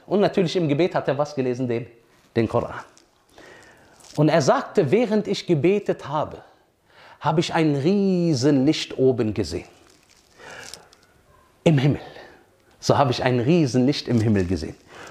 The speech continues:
Und als ich dieses Licht erblickt habe, habe ich mich niedergeworfen. <laughs> Und so habe ich dieses dem Propheten Muhammad sallallahu alaihi wasallam mitgeteilt,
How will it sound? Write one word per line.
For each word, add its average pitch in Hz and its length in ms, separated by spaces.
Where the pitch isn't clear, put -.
Und 165 340
als 254 380
ich - 240
dieses 185 640
Licht 185 300
erblickt 165 540
habe, 196 360
habe 147 260
ich - 120
mich 147 180
niedergeworfen. 117 680
<laughs> 359 100
Und 196 140
so 202 160
habe 254 160
ich - 120
dieses 240 340
dem 196 160
Propheten 226 500
Muhammad 190 400
sallallahu 190 560
alaihi 180 340
wasallam 170 440
mitgeteilt, 175 480